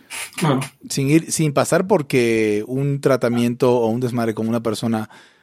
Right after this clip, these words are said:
Speaker 2: eh, un anciano que esté enfermo de coronavirus, igual y quiebra una puta familia.
Speaker 1: Entonces, es muy
Speaker 2: Entonces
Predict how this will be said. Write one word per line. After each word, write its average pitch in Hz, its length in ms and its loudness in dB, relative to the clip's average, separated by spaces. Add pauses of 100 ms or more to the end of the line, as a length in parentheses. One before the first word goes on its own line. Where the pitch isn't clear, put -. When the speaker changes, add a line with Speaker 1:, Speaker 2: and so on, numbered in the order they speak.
(140)
Speaker 2:
eh, 107 200 -2
un 120 140 -2
anciano 123 640 0
que - 100 -10
esté 104 160 -8
enfermo 127 300 -2
de 120 80 -4
coronavirus, 147 500 2
igual 165 300 2
y 160 40 -4
quiebra 160 460 4
una 139 180 -4
puta 131 220 -4
familia. - 400 -14 (2000)
Speaker 1:
Entonces, 262 300 2
es 262 60 8
muy 285 120 10
Speaker 2:
Entonces - 20 8